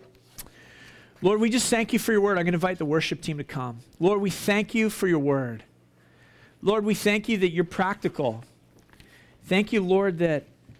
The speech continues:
you give us really practical ways to grow, God. And Lord, we desire that. Lord, we, we desire that you'd come and renovate our thinking,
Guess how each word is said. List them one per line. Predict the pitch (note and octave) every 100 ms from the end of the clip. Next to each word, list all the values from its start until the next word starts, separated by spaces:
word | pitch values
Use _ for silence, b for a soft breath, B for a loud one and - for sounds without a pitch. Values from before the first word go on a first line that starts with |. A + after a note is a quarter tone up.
| - _ _ _ _ _ _ _ _ - - _ _ _ _ _ _ _ - - B B B B B B B _
you | D3
give | D#3 F#3
us | E3+
really | F#3+ G#3 G#3
practical | - F#3 F#3 - - F3
ways | E3 D3+ C3+
to | -
grow, | B2+ C#3+ C#3+ B2+
God. | A2 A2 G#2 G#2+ - - - _ B B B B B B B
And | - E3+
Lord, | F#3+ G#3 F#3 E3 _ - - - _
we | D#3 G3+
desire | A3 G#3+ G#3+ A3
that. | D3+ B2+ A#2+ A#2 _ _ B B B B B B _ _ - _ - - -
Lord, | - F#3+ F#3
we, | A3 G#3 - _
we | E3+
desire | G#3 A#3 F3+ G3+ G#3+
that | G#3
you'd | F3 F#3+ -
come | - G3+
and | F#3+ E3 - -
renovate | E3 F3+ F3+ F#3 F#3
our | E3+
thinking, | - F#3 F#3+ D3 B2+